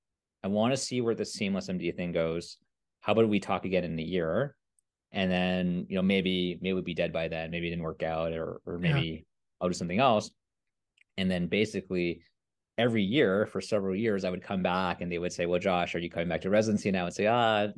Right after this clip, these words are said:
Speaker 1: well, no, 'cause I'm still, I still wanna see where this is going. It's still growing." And then at some point, you know, they were so generous, like, after five years, like, they were like, "Hey, Josh,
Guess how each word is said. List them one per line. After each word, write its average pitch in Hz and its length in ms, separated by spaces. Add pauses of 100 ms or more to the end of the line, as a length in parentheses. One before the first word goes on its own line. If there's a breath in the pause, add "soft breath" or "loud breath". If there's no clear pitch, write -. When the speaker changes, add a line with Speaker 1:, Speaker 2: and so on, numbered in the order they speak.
Speaker 1:
well, 113 280
no, 113 380
'cause - 140
I'm 92 140
still, 104 420
I - 60
still 104 260
wanna 92 180
see 95 180
where 85 100
this 82 100
is 80 120
going. 107 440
It's 90 140
still 90 160
growing." 85 440 (640 soft breath)
And 107 100
then 107 80
at 101 140
some 107 220
point, 90 520
you 90 120
know, 80 420
they 98 160
were 92 100
so 123 160
generous, 87 640
like, 90 140
after 95 200
five 85 260
years, 85 380 (140)
like, 82 320
they 95 80
were 90 80
like, 85 120
"Hey, 101 120
Josh, 92 400